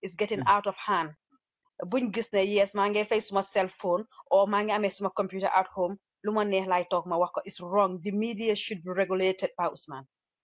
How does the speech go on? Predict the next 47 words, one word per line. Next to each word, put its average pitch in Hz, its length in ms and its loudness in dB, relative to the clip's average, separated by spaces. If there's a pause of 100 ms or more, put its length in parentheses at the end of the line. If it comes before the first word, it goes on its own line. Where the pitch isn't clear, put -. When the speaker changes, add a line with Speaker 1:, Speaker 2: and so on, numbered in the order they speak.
(100)
Speaker 2:
Mm-hmm. 107 300 -2 (1040)
Speaker 1:
Waaw, 160 320 2
so 233 260 2
loolu 269 220 2
laay 220 220 6
wax 214 200 0
ne 185 140 -4 (520)
pour 220 120 0
ma 220 100 2
emangum 196 440 0
fa, 180 100 -4
su - 100 -12
ko 196 80 2
defee 196 220 0
yow 185 120 4
nga 190 140 0
ñëw 185 140 -2
nga 180 120 0
dugg, 165 160 -4
xëy 170 200 -4
na 180 80 -6
su 175 100 -14
ko 196 80 -4
defee 170 360 -4 (240)
ñu 180 140 -6
gën 185 140 -2
a 180 60 2
yaatal 190 280 2
waxtaan 160 360 -6
bi 156 40 -12
ci - 120 -16
kanam 165 260 -4
tuuti. 165 320 -16 (640)
Waaye 208 320 4
Gambia 233 320 2
dafa - 140 -2
am 226 100 -2
yenn 190 180 0
yoo 180 120 0
xam 180 120 -4
ne 180 80 -4
Pa 180 140 -4
Ousmane 170 280 -6
xëju 170 200 -8
fa. 165 100 -6
Gambia 220 420 0
will 202 140 -2